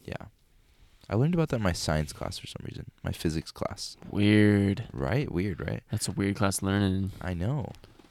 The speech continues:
Speaker 1: because it sounds fake.
Speaker 2: Are they teaching, like, fact?
Speaker 1: Um,
Speaker 2: How can they prove that?
Speaker 1: I don't know. I have no idea. Something with intuition and consciousness and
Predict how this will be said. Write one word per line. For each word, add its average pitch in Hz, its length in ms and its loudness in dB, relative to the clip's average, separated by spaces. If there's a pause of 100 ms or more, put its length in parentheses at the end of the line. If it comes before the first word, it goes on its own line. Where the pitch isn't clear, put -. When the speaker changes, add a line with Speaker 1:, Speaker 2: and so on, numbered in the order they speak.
Speaker 1:
because 95 220 -2
it 82 60 0
sounds 101 280 -2
fake. - 420 -4 (140)
Speaker 2:
Are 107 80 10
they 113 140 10
teaching, 139 320 4
like, 143 120 4
fact? - 500 4 (840)
Speaker 1:
Um, 90 480 0
Speaker 2:
How 123 220 8
can 117 140 2
they 101 120 4
prove 95 240 2
that? 92 240 2 (840)
Speaker 1:
I 127 80 2
don't 185 140 0
know. 98 220 -2 (1200)
I 104 60 -4
have 101 80 -2
no 98 80 -2
idea. 90 280 -2 (100)
Something 123 300 -4
with 107 100 -2
intuition 87 680 -4
and - 120 -16
consciousness - 640 -10
and - 160 -14